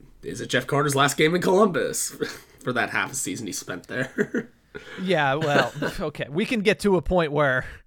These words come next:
Speaker 2: yeah, you know, every time they play Philly, is it, is it Jeff Carter's last time in Philly? I mean, the guy is, has been around the league a little bit over the past, what, thirteen, fourteen, fifteen seasons, probably longer than
Speaker 1: Drafted
Speaker 2: that. He's
Speaker 1: in
Speaker 2: been in the league since
Speaker 1: oh three.
Speaker 2: Crosby has. Yeah, so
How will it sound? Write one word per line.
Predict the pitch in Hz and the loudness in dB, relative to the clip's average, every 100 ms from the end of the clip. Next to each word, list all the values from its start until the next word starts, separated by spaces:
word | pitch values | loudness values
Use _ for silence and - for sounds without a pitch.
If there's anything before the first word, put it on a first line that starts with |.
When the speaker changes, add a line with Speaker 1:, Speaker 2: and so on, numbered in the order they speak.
| _ _ - | _ _ 2
Speaker 2:
yeah, | 262 220 | 6 6
you | 156 | 6
know, | 156 135 - | 4 2 0
every | 143 156 | -4 -2
time | 151 165 | 4 4
they | 175 | 4
play | 185 190 | 4 2
Philly, | - 240 120 | 2 0 0
is | 110 | -4
it, | 131 - 123 | -8 -10 -10
is | 123 | -6
it | 131 113 | -4 0
Jeff | 147 | 0
Carter's | 139 160 156 | 4 2 4
last | 160 165 - | 2 2 0
time | 160 | -4
in | |
Philly? | 156 202 123 - | -2 -2 -2 -6
I | |
mean, | 113 113 | -10 -8
the | 120 | 0
guy | 147 160 | 4 4
is, | 156 147 123 | 4 0 -2
has | 139 143 - | -4 -4 -2
been | 156 147 131 | 0 0 0
around | 131 139 139 139 131 | -2 2 4 2 0
the | 127 | -2
league | 139 143 127 | 0 0 0
a | |
little | 123 120 | -2 -2
bit | 107 117 | -2 -2
over | 123 113 | -2 -2
the | 110 | -2
past, | 123 113 107 | 0 -2 -4
what, | 120 113 - | -6 -6 -2
thirteen, | 131 - 131 131 | -2 -2 -6 -6
fourteen, | 135 135 - 123 | -4 -4 -4 -8
fifteen | 123 123 127 120 | -6 -6 -6 -8
seasons, | 110 127 123 123 120 | -8 -8 -6 -8 -8
probably | - 127 113 | -4 -4 -4
longer | 113 110 107 | -6 -8 -4
than | 104 | 2
Speaker 1:
Drafted | 98 107 139 | 2 4 4
Speaker 2:
that. | 127 | 2
He's | |
Speaker 1:
in | |
Speaker 2:
been | 110 | 4
in | 131 | 4
the | |
league | 147 | 4
since | - - | 0 0
Speaker 1:
oh | |
three. | 135 | 2
Speaker 2:
Crosby | 127 107 113 | 2 0 -8
has. | 101 - - - _ _ _ _ _ _ - | -10 -10 -12 -20 _ _ _ _ _ _ -2
Yeah, | 143 185 165 - _ | 0 0 -2 -18 _
so | - 139 131 127 | -4 -2 0 -2